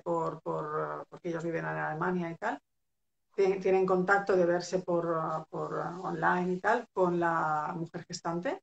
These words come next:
que ellos llaman madre gestante, pero yo,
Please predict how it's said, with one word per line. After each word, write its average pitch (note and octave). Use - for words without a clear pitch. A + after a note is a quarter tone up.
que G3
ellos G#3
llaman G3
madre F3
gestante, E3
pero E3+
yo, E3+